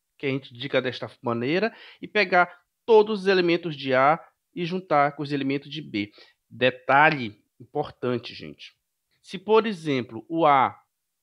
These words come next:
ti-, e o B tiverem elementos repetidos, eu não vou repetir os elementos, tá bom? Então, por exemplo, se o A tiver um e o B tiver um,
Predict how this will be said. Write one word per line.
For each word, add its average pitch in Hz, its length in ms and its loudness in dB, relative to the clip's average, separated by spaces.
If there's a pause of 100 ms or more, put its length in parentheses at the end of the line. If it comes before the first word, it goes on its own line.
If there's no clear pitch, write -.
ti-, 170 220 -6
e 180 100 -6
o 175 80 0
B 151 180 2
tiverem 156 360 0
elementos 143 500 -2
repetidos, 123 960 -8 (280)
eu 139 160 0
não 156 220 0
vou 175 180 0
repetir 202 540 -2
os 202 120 -6
elementos, 285 560 -2
tá - 100 -16
bom? 135 400 -4 (720)
Então, 127 160 -6
por 156 100 -4
exemplo, 139 220 -6
se - 100 -10
o 151 80 2
A 165 80 4
tiver 185 300 -2
um 147 300 0
e 131 60 -8
o - 20 -6
B 127 180 -4
tiver 113 240 -8
um, 185 280 -4